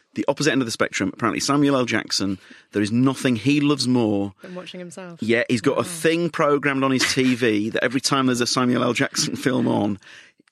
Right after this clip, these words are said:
Speaker 1: yes, yes, please, and loves it. And so
Speaker 2: Wow.
Speaker 1: I admire both of them
Speaker 2: Yeah.
Speaker 1: equally. Where, where do, where do you stand on that spectrum? When this first comes out, are you able to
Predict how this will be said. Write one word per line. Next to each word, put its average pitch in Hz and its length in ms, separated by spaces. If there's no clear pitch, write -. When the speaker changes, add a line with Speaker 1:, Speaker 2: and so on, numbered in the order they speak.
Speaker 1:
yes, 113 400
yes, 120 180
please, 95 460
and 101 300
loves 120 240
it. 92 160
And 104 180
so 107 300
Speaker 2:
Wow. 180 320
Speaker 1:
I 127 180
admire 139 380
both 175 300
of 165 100
them 143 220
Speaker 2:
Yeah. 196 240
Speaker 1:
equally. 147 440
Where, 147 280
where 151 200
do, 143 100
where 139 220
do 127 120
you 127 240
stand 120 300
on 117 100
that - 100
spectrum? - 320
When 165 140
this 170 200
first 135 260
comes 113 200
out, 107 240
are 110 60
you 110 140
able 104 220
to - 260